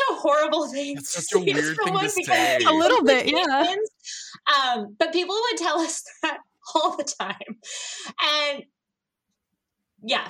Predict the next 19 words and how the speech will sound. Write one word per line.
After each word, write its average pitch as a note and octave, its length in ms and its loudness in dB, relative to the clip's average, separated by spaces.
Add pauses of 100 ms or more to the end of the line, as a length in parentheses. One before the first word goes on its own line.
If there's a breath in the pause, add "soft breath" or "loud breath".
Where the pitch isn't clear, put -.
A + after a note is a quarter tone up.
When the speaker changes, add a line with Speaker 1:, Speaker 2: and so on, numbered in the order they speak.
(140)
Speaker 1:
don't A4 200 2
ever C4+ 180 0
say G3 160 -6
that D#3+ 160 -10
to G3+ 80 -8
anyone. C#3 240 -12 (120)
But D4+ 180 2
anyways, A#3+ 300 -2 (100)
Speaker 3:
<laughs> D4 100 -4
Speaker 1:
um, C4+ 240 -2
Speaker 3:
Yeah, E4+ 300 4
don't. A#3 260 0
That's B3+ 220 -6
rude. A3 240 0
<laughs> A#3+ 80 -6
Speaker 1:
so D5 580 -2 (160)
we E4 420 -2
both D#4+ 320 0
felt C4 460 -2